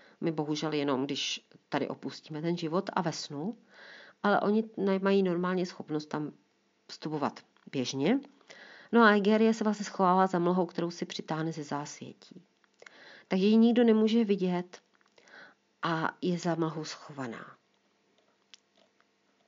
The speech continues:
A potom já postoupím dál na další, teď už jsem na stranu tři sta padesát čtyři, abych zase mohla mluvit o mlze. Tak teď jsem kde? Teď jsem na sto osmdesát čtyři, takže ještě dál.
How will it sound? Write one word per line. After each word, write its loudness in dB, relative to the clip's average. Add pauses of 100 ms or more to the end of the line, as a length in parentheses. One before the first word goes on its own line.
(1120)
A -8
potom -2 (1400)
já -2
postoupím 0
dál -2
na -6
další, -4
teď -12
už -10
jsem -8
na -4
stranu -6
tři -10
sta -8
padesát -4
čtyři, -10 (800)
abych -8
zase -8
mohla -4
mluvit -4
o -6
mlze. -8 (920)
Tak -18
teď -18
jsem -12
kde? -8
Teď -12
jsem -8
na -8
sto -16
osmdesát -10
čtyři, -12
takže -14
ještě -16
dál. -4